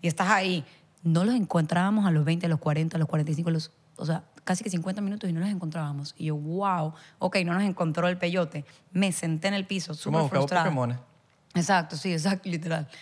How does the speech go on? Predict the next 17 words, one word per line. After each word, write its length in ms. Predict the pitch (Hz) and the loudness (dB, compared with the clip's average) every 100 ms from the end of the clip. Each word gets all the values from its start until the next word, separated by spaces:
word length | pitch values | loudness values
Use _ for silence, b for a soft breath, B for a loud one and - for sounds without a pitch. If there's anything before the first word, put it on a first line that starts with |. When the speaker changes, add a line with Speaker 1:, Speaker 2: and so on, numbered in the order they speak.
| B - | B -2
Speaker 1:
No, 160 | 170 170 | -2 -2
obviamente 320 | 165 156 160 | -2 0 0
no 60 | 170 | -2
tiene 160 | 180 | -2
señal. 600 | 175 151 151 160 151 165 B B B B B | -2 0 2 2 0 -4 B B B B B
Estás 200 | _ 147 | _ 0
ahí 120 | 165 165 | 0 2
con 200 | 175 170 | 2 2
un, 140 | 175 | 0
en 100 | 160 | -2
ese 100 | 160 | -2
entonces, 380 | 170 175 180 - 175 | -2 -2 -2 -2 0
iPod, 360 | 165 - 156 156 - - B B B _ | 0 0 -4 -4 -12 -20 B B B _
este, 500 | 160 151 - 156 147 | -6 -6 -4 -2 -2
con, 120 | - | -6
con 200 | - 151 151 | -6 -2 2
música, 580 | 208 202 220 208 214 | 2 0 -2 2 2